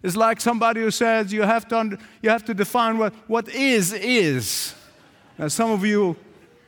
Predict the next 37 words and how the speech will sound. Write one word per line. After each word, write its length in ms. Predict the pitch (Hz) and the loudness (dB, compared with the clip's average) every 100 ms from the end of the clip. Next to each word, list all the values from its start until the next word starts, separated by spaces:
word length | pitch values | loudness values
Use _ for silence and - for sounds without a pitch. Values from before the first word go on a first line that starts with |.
| _ _ _ - | _ _ _ -4
not 180 | 202 202 | -2 0
old 240 | 202 185 | 0 2
enough 240 | 190 180 - | 0 0 -2
to 100 | 180 | -2
remember 400 | 190 208 139 117 | 0 -2 -2 -4
that. 300 | 101 85 - - - - - - - - - - 160 | -8 -14 -18 -20 -20 -20 -20 -20 -20 -20 -20 -8 -4
It 100 | 175 | -2
depends 360 | 190 262 262 | 0 2 2
on 120 | 262 254 | 0 0
your 160 | 247 | 0
definition 680 | 220 247 214 233 247 202 226 | 0 -2 -2 -2 -2 -4 -4
of 140 | 220 208 | -4 -2
what 280 | 214 220 | -2 -4
is, 300 | 226 214 180 | -2 0 0
is. 600 | 165 208 180 117 104 107 - - - | -2 0 0 0 -6 -12 -16 -14 -2
That's 260 | 240 302 | -2 0
what 180 | 294 185 | -2 0
these, 240 | 208 202 - | 0 0 -2
<laughs> 1080 | - 160 - - - - - 175 156 - 185 | -2 -2 -2 -10 -20 -16 -6 -4 -4 -8 -8
that's 200 | 269 381 | -2 0
what 140 | 370 247 | 0 0
these 220 | 262 240 | -2 0
lawyers 340 | 220 208 202 | 0 0 0
were 80 | 226 | -2
doing. 500 | 220 370 339 143 98 - - _ _ _ - - _ _ _ _ _ _ - | -2 -4 -2 -2 -4 -12 -20 _ _ _ -20 -20 _ _ _ _ _ _ -20
So 220 | - 247 254 | -4 0 2
they 140 | 240 | 2
said, 180 | 247 226 | 2 0
"Well, 200 | 233 202 | 2 2
we 120 | 214 | 2
need 260 | 226 330 - | 2 2 0
to 80 | 180 | 0
define 720 | 160 - 165 254 240 202 175 | 0 -2 -2 0 -2 -4 -2
what 140 | 175 | 0
a 60 | 165 | 0
load 500 | 143 208 339 349 175 | 2 2 2 0 -2
is." 540 | 120 117 143 233 - | -4 -4 -2 -4 -8